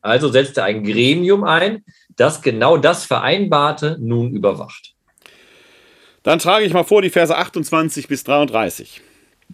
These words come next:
Speaker 2: Mose gebot dem Priester Eleazar, Josua, dem Sohn Nuns, und den Familienhäuptern der Stämme der Israeliten.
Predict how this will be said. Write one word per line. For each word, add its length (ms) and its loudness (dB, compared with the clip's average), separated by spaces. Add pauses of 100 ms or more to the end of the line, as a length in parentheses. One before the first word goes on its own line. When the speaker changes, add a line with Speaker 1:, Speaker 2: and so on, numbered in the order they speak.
(480)
Speaker 2:
Mose 400 2
gebot 340 2
dem 160 0
Priester 500 -4
Eleazar, 760 0
Josua, 580 0
dem 180 -4
Sohn 280 -4
Nuns, 420 -2
und 300 -4
den 140 0
Familienhäuptern 1000 -2
der 100 0
Stämme 380 -4
der 140 -4
Israeliten. 800 -8